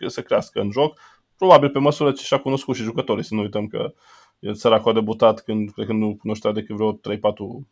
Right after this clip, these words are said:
coechipieri. Uh, mergem, uh, spre ofensivă, în nou sistem, uh, unde o avem, uh,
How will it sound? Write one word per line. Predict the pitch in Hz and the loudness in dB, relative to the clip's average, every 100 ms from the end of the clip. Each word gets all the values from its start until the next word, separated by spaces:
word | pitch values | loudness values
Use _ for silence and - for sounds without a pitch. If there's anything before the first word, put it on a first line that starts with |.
| _ | _
coechipieri. | - 107 - - - _ _ _ _ _ | -8 -8 -8 -12 -12 _ _ _ _ _
Uh, | - 120 123 123 | 0 4 6 6
mergem, | 175 170 180 170 | 6 6 6 6
uh, | 165 165 | 6 6
spre | 165 - | 4 4
ofensivă, | 185 180 165 160 190 120 104 107 | 6 6 4 2 2 4 4 2
în | 113 | 0
nou | 120 127 110 | 2 4 2
sistem, | - 104 139 143 143 | -4 0 6 8 8
uh, | 135 131 | 8 8
unde | 131 131 | 8 6
o | 127 127 | 6 8
avem, | 127 131 143 135 | 8 8 6 6
uh, | 131 127 127 | 6 6 4